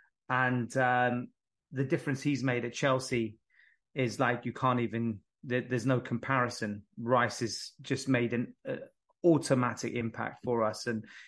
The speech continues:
see Caicedo, Lavia, and then you see all the other players that have gone for crazy money.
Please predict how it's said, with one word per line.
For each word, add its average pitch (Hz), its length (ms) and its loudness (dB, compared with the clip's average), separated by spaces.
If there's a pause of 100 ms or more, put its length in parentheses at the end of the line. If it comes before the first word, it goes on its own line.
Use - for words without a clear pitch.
see 139 220 0
Caicedo, 123 640 2
Lavia, 123 640 2
and 120 80 -2
then 139 80 0
you 143 60 -2
see 160 160 -2
all 156 120 2
the 143 120 4
other 156 160 6
players 135 320 0
that 135 60 -4
have 113 140 -12
gone 139 440 2 (500)
for 139 260 2
crazy 135 460 2
money. 127 540 -2